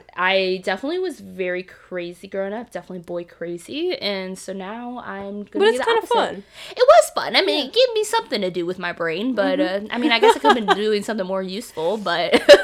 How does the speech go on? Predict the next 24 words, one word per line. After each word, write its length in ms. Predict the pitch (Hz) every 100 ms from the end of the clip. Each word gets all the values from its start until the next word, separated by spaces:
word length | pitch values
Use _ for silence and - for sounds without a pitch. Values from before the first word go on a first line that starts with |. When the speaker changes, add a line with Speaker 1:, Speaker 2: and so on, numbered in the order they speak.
| - 320
Speaker 2:
Yeah, 160 | 262 233
but 40 |
it's 200 | 233 -
called 180 | 370 277
being 180 | 233 220
a 40 |
kid. 300 | 214 170 269
<laughs> 40 | 349
Speaker 1:
Yeah, 300 | 403 220 180
I 60 |
Speaker 2:
So. 40 | 302
Speaker 1:
was 120 | 302
a 60 | 349
kid, 500 | - 165 170 165 170
and 100 | 202
I've, 240 | 233 226 -
I've 220 | 240 247
definitely 460 | 311 311 269 240 220
hopefully 420 | 202 - 165 160
mellowed 360 | 156 156 139 85
out 260 | 85 - -
a 80 |
bit. 340 | - - 220
Speaker 2:
Yeah. 100 | -